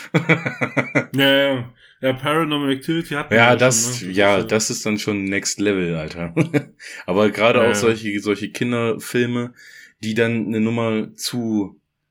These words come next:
Speaker 1: horrormäßig für einen waren. Aus irgendwelchen
Speaker 2: Mhm.
Speaker 1: Gründen. Aber ich verstehe, was du meinst.
Speaker 2: Ja.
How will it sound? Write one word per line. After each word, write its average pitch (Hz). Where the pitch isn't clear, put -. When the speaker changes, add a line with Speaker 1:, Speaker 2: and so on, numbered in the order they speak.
Speaker 1:
horrormäßig 98
für 87
einen 82
waren. 80
Aus 90
irgendwelchen 98
Speaker 2:
Mhm. 165
Speaker 1:
Gründen. -
Aber 98
ich 101
verstehe, 107
was 101
du 101
meinst. 95
Speaker 2:
Ja. -